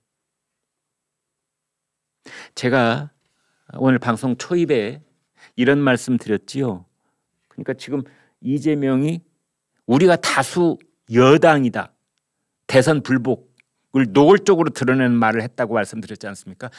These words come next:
"우리가 다수 여당이다. 더불어민주당이 여당이다.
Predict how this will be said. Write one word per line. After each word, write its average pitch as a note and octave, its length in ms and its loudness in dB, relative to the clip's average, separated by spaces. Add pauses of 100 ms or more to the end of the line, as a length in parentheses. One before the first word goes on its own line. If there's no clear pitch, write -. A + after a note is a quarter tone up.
(140)
"우리가 A#2 240 -4
다수 - 440 -10
여당이다. A#2+ 540 0 (200)
더불어민주당이 C#3+ 720 0
여당이다. E3 540 4